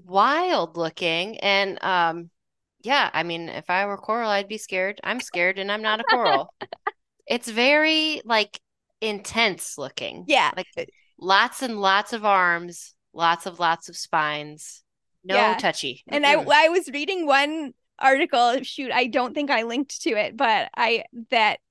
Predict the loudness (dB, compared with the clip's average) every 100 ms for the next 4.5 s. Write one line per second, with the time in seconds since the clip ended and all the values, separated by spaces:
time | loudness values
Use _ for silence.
0 | _ -4 -2 -2 -4 -2 2 2 0 -4
1 | _ _ 0 2 2 -2 -6 _ -6 -6
2 | -6 -4 0 2 4 4 4 2 4 4
3 | 4 0 -4 -12 -16 _ _ -2 0 4
4 | 4 4 -2 -2